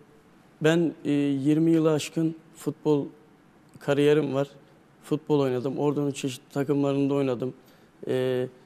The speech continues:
dışarıda da oynama fırsatım da oldu. E, biz göreve gelmemiz dahilinde bir futbol kulübü mahallemize kazandırmayı düşünüyorum.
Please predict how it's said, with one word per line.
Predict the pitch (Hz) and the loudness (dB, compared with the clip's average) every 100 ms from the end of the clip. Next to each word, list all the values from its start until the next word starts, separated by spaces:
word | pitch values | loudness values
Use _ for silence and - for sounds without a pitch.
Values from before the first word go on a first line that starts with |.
| - | -12
dışarıda | - - 160 151 160 | -8 0 2 4 4
da | |
oynama | 151 147 147 | 4 2 2
fırsatım | 139 139 - 143 160 147 | -2 -4 -6 0 2 2
da | |
oldu. | 147 123 120 143 - - - - - | 0 -4 -2 -4 -4 -20 -20 -20 -8
E, | - - 131 113 - | -2 0 0 -4 -4
biz | 170 160 | -4 0
göreve | 165 160 165 170 151 | 4 6 6 6 4
gelmemiz | 147 160 160 165 156 | 2 2 4 2 2
dahilinde | 151 151 143 147 143 151 | 4 4 4 2 0 2
bir | 160 165 - - - | 2 2 -2 -20 -20
futbol | - 175 165 151 135 | -6 -6 -2 0 0
kulübü | - 147 147 160 160 - - - _ _ - | -2 -2 0 0 -2 -10 -20 -20 _ _ -14
mahallemize | - 147 151 147 151 143 151 | -2 2 4 4 2 2 0
kazandırmayı | 147 143 156 156 156 156 | 0 2 4 4 4 2
düşünüyorum. | 147 - - - - 139 | 0 -2 -4 -4 -4 -6